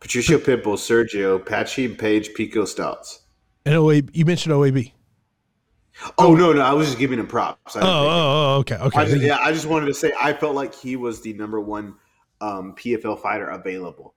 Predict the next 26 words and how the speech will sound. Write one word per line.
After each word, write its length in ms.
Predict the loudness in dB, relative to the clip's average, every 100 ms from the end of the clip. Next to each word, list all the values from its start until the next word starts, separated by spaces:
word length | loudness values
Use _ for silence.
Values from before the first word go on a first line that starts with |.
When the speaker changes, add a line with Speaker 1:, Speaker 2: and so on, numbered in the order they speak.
| _
Speaker 1:
So, 220 | -10 -6
yeah, 200 | -4 -4
not 260 | -6 -8 -8
him. 260 | -14 -16 -14
I 100 | -12
didn't 180 | -10
pick 180 | -12 -16
him. 220 | -18 -20 _ _ _ _ _
Speaker 2:
Yeah, 180 | -2 2
I 60 | 2
mean, 60 |
Speaker 1:
I 40 | 2
have, 120 | 0
like, 80 | -2
Speaker 2:
like, 100 | -2
Speaker 1:
seven 320 | -4 -6 -8 -8
Bellator 380 | -8 -6 -6 -4
guys 240 | -8 -10
before 280 | -10 -8 -8
him. 200 | -10 -16 _ _ -8 -4
Speaker 2:
But 100 | 0
you 120 | 2
look 180 | 2 2
at, 100 | 2
I 40 |
mean, 380 | 2 2 2